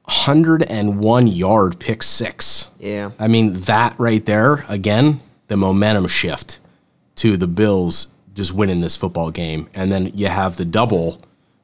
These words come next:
Speaker 1: the double whammy where Lamar then goes out for the entire fourth quarter. And
Speaker 2: Yeah.
Speaker 1: you ju-, that game was over.
Speaker 2: Also, I don't know what was going on with Justin Tucker, but he needs to get more accurate with his field goals 'cause he missed,
Speaker 1: Well,
Speaker 2: like, two of 'em.
Speaker 1: okay.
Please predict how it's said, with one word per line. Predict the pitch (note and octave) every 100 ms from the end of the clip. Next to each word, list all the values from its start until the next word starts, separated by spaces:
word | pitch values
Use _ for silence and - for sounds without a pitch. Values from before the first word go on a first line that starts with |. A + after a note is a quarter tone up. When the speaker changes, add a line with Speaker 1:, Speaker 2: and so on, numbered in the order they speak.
| -
Speaker 1:
the |
double | F2+ A2 A#2
whammy | F#2+ F#2 F#2 F2
where | F2 E2+
Lamar | E2+ F2 F#2 F2
then | F2 F#2+ F#2 F2
goes | E2+ D#2+
out | E2+ F2 - - - _ _
for | - F#2
the | F2+
entire | E2+ G2 E2
fourth | D#2 E2 D2 -
quarter. | F#2+ D#2+ D#2 D2
And |
Speaker 2:
Yeah. | A#2 G#2
Speaker 1:
you | G#2+ A2
ju-, | G2+
that | G2+ F#2+ -
game | D#2+
was | D2 D2
over. | C#2+ C#2 - - _ _ _ _ -
Speaker 2:
Also, | B2 D2+
I | D#3+
don't | F#4+
know | G#4
what | B2+
was | G#2+
going | A#2 A2
on |
with | - -
Justin | A#2 - G#2+
Tucker, | A#2+ C3 G#2
but | A#2+
he | C#3
needs | F#3 A#2
to | A2+
get | A2+
more | G#2+ G#2+
accurate | A2+ B2+ G#2+
with | A2
his | -
field | - G#2+
goals | F#2 F2 A2+ - - _ _ _ _
'cause | A2+ A2
he | E3
missed, | C3+ C#3+
Speaker 1:
Well, | D3
Speaker 2:
like, | -
two | B2+
of | A#2+ -
'em. | B2
Speaker 1:
okay. | B2 G#2+ F2+